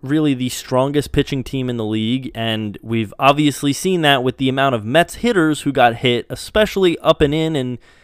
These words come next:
in, in their face, which was, you know, a whole other thing that was,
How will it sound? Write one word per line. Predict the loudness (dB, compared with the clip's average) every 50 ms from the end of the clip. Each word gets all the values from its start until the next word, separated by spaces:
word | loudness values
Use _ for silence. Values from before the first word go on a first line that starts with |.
| _ _ _ _ _ _ _
in, | -4 -2 -2 -2 -4 -6
in | -4 -4 -2
their | 0 0 -2
face, | -2 -2 2 2 2 4 2 0 -2 -6 -10 -14 -16 -18 -20 -8
which | 0 0 2 2 0 -2 -6 -8 -8 -12 -16 -10
was, | -4 2 4 4 4 4 2 -2 -8 -12 -16 _ _ _ _ _
you | -8 -6
know, | -4 -2 0 0
a | 0
whole | 4 6 8 8 8 8 6 4
other | 4 6 6 6 6 4 2
thing | 0 0 -4 -4 -4 -4 -4 -6 -8 -10 -12 -14 -18 -20 -20 -20 -20 -20 _ _
that | -6 2 4 4 6 6 4 2 -2 -4 _ _ _ _ _ _ _ _ _ _ _ _
was, | 0 0 2 2 0 -4